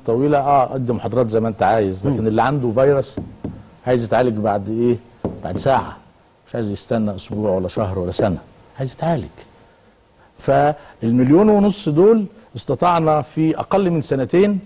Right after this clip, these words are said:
Speaker 1: كلهم يتعالجوا، مليون وأربعمية ألف، والرقم بيزيد كل يوم، لدرجة انه الزحام الشديد جدًا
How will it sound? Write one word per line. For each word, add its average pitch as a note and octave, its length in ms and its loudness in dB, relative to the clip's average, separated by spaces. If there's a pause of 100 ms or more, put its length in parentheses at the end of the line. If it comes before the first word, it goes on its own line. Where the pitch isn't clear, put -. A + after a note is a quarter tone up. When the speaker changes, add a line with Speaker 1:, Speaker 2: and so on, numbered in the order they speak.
(320)
Speaker 1:
كلهم D3 280 2
يتعالجوا، C#3+ 420 0
مليون B2 380 0
وأربعمية A#2 500 -2
ألف، B2 200 -6
والرقم A2+ 640 -2
بيزيد A2 340 -2
كل G2 220 -2
يوم، F#2+ 200 0 (360)
لدرجة E3+ 480 2 (440)
انه D3 360 0
الزحام A#2+ 400 -2
الشديد F3+ 840 0
جدًا A2 440 0